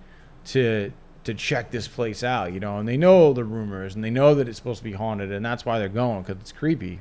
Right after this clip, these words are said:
But, like, then if you actually have an experience where you see something,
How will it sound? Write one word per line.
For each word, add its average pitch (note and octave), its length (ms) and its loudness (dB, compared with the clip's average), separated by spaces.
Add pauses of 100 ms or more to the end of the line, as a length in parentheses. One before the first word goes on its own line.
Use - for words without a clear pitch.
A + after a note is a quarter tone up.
(140)
But, B2 200 0
like, B2 280 0 (720)
then F3 280 6
if A#3 160 4
you F3+ 220 0
actually C3+ 380 0
have C3+ 180 2
an B2 60 -2
experience B2+ 480 -2
where B2 80 -2
you A#2 140 -4
see C#3 220 -4
something, G2 540 -6